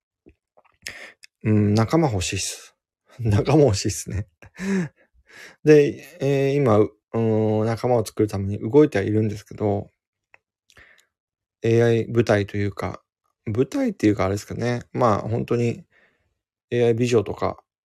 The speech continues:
うん、エーアイイケメンとかありますけど、そういうものを楽しんでできるような人たち。別に、あのー、極端なこと言えば何でもいいんですよね。その人がエーアイを使って何をするか楽しいって思うことに対して、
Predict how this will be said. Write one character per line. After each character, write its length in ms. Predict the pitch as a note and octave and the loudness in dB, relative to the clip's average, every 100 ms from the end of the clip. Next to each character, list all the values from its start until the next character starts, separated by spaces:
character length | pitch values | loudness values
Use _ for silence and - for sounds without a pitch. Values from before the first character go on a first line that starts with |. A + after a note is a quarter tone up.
| _ _ | _ _
う 60 | A#2 | -4
ん、 40 | |
エ 300 | G#2+ G2+ G2 - | -2 0 -2 -2
ー 140 | A2+ | 0
ア 40 | A2 | 0
イ 60 | |
イ 40 | A2 | -2
ケ 120 | A#2+ | -2
メ 120 | G#2 | -2
ン 40 | F#2+ | -2
と 100 | G2+ | -6
か 140 | F#2 | -8
あ 20 | |
り 100 | G2+ | -4
ま 100 | B2 | -4
す 100 | C3 | -6
け 80 | - | -10
ど、 300 | - G#2 - _ _ _ _ _ _ _ _ - _ | -6 -6 -6 _ _ _ _ _ _ _ _ -20 _
そ 140 | - | -4
う 40 | E3 | -2
い 20 | |
う 40 | |
も 60 | F3 | 0
の 100 | C3+ | 0
を 60 | G#2 | 0
楽 200 | A#2+ B2+ | -4 -4
し 140 | - | -4
ん 60 | D3 | -4
で 240 | C3 - - | -4 -8 -8
で 120 | A2 | -8
き 120 | - | -4
る 80 | A2 | -2
よ 120 | G#2 | -2
う 20 | |
な 280 | G2+ G2+ - _ _ _ _ | -4 -10 -14 _ _ _ _
人 240 | _ - | _ -16
た 60 | G2 | -14
ち。 260 | - G#2 _ _ _ _ _ _ _ _ _ _ _ _ _ | -12 -16 _ _ _ _ _ _ _ _ _ _ _ _ _
別 200 | C3 B2 | -6 0
に、 140 | B2 A2+ - - | 0 -2 -6 -2
あ 140 | B2 | 0
の 520 | A2 G#2+ G#2+ G#2 G#2 | 2 2 2 0 -2
ー、 20 | - | -6
極 180 | - - | -18 -18
端 160 | - C4+ | -8 -8
な 80 | B3 | -6
こ 80 | |
と 100 | A#2+ | -2
言 80 | G#2 | -2
え 40 | G#2 | 0
ば 80 | |
何 80 | D#3 | -2
で 80 | A3 | -4
も 100 | B3 | -6
い 20 | |
い 40 | B3 | -4
ん 20 | |
で 80 | A2 | -4
す 80 | |
よ 80 | G#2+ | -4
ね。 240 | G#2 G#2+ - _ - _ | -6 -6 -8 _ -20 _
そ 140 | - | -4
の 100 | D#3 | -2
人 160 | F#3 - | -2 -2
が 200 | C3+ G#2+ | 0 0
エ 40 | B2 | 0
ー 100 | C3 | 0
ア 20 | |
イ 40 | |
を 40 | A#2+ | -2
使 160 | - | -2
っ 40 | G#2+ | -8
て 100 | - | -6
何 180 | A#2+ A2+ | -4 -4
を 40 | |
す 140 | G#2 - | -2 -6
る 60 | |
か 180 | - G2+ | -6 -10
楽 200 | - G#2+ | -4 -4
し 140 | G#2+ A#2+ | -2 -4
い 20 | |
っ 20 | |
て 160 | - - | -4 -6
思 160 | G#2+ A2 | -2 -2
う 20 | |
こ 140 | - | -4
と 100 | - | -10
に 120 | G#2 A2 | -8 -4
対 200 | G#2 G2+ | -4 -4
し 60 | |
て、 320 | - G#2+ G#2 | -4 -4 -4